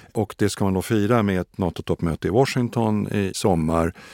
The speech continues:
Och det kommer ju bli en viktig signaleffekt om, så att säga, tillståndet inom nato och i förhållande till Ryssland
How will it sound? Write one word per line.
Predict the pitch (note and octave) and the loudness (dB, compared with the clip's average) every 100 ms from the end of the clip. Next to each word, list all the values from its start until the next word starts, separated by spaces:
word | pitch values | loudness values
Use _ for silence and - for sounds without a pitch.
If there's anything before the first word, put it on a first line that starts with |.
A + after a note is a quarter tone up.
| - - - - | -20 -20 -20 -14
Och | - G#2 | -4 0
det | A2 A2 | 2 0
kommer | - A2+ A2+ | 0 2 2
ju | G#2+ | 2
bli | G#2+ G#2 | 2 2
en | G2 G2 | 2 0
viktig | G2+ - - - F#2 | -2 -4 -4 -2 -2
signaleffekt | - G2 F#2 F2 E2+ E2+ C3 D3 - - | 0 2 4 4 2 2 2 0 -4 -4
om, | A2 F#2+ - E2+ F2 | -2 -2 -4 -8 -8
så | |
att | F2 | -6
säga, | - F#2 E2 | -2 0 0
tillståndet | F#2+ D#2+ - A#2+ B2 - | 0 0 0 0 2 0
inom | A#2 A#2 | 0 2
nato | G#2+ G#2+ G2 - - G2+ | 2 2 0 -4 -2 2
och | F#2+ | 2
i | |
förhållande | F2 F#2 F#2 F2+ E2+ E2+ | 2 0 2 2 2 0
till | F2+ | 0
Ryssland | G2 A2 - A2+ G#2 G2 G2 | 0 0 -2 0 2 2 0